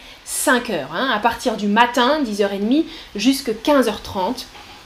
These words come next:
C'est le siège de la Bastille. Le siège, si-, assiéger, on peut dire assiéger une ville ou assiéger ici un monument, euh, eh bien c'est quand des personnes sont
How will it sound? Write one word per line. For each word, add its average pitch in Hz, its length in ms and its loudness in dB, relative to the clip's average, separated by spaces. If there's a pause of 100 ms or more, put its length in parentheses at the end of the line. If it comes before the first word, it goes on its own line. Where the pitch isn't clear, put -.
C'est 294 380 0
le 214 180 -2
siège 269 720 0
de 185 80 -4
la 180 120 -2
Bastille. 175 540 -8 (480)
Le 214 120 -2
siège, 277 640 2 (1040)
si-, 254 460 0
assiéger, 277 760 4 (420)
on 220 200 0
peut 226 140 -2
dire 226 220 0
assiéger 247 400 2
une 220 160 0
ville 226 440 8 (100)
ou 196 80 0
assiéger 214 460 -4
ici 208 280 -6
un 170 80 -8
monument, 226 580 4 (460)
euh, 214 500 4
eh 233 80 2
bien 220 160 0
c'est 220 140 -2
quand 226 400 0 (1080)
des 269 180 4
personnes 294 540 4
sont 247 320 2